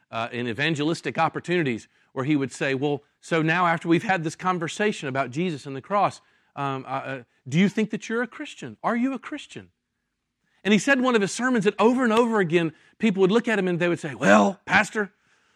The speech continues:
I'm trying." And he would say, "Then you don't understand the first thing about Christianity." He was a little grumpy. He said, "Because he's not, Christianity is not, I'm trying.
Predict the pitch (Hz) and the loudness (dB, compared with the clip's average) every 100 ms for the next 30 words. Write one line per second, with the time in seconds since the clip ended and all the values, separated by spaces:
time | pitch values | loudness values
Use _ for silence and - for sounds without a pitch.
0 | _ _ _ _ _ - 254 233 247 277 | _ _ _ _ _ 4 6 6 6 8
1 | 294 294 233 233 - _ _ _ _ _ | 8 6 2 -2 -6 _ _ _ _ _
2 | _ _ _ _ _ _ _ _ _ _ | _ _ _ _ _ _ _ _ _ _
3 | _ _ _ 147 202 196 170 208 180 - | _ _ _ 0 4 4 4 0 -2 -4
4 | - 165 214 240 226 185 208 170 208 190 | -2 2 2 2 0 -2 -4 -4 -6 -8
5 | 202 156 127 113 127 - 120 104 90 92 | -6 -6 -6 -8 -12 -12 -16 -16 -16 -20
6 | _ _ _ _ _ _ _ _ _ _ | _ _ _ _ _ _ _ _ _ _
7 | - 143 120 113 101 104 95 98 92 _ | -6 -4 -4 -8 -8 -14 -20 -20 -20 _
8 | 208 196 254 466 _ _ _ - - _ | _ _ _ -20 _ _ _ -20 -20 _
9 | _ _ _ _ _ _ _ - 156 240 | _ _ _ _ _ _ _ -10 4 6
10 | 233 247 - 262 208 214 262 294 - _ | 6 4 4 4 6 4 6 4 0 _
11 | _ 226 294 214 180 - _ - - 330 | _ -6 -4 -6 -8 -12 _ -6 2 2
12 | 330 349 277 269 269 180 208 277 185 185 | 4 2 4 4 2 2 2 2 2 0
13 | _ _ _ _ - 185 226 214 247 262 | _ _ _ _ 0 4 4 4 4 4
14 | 208 104 | 2 0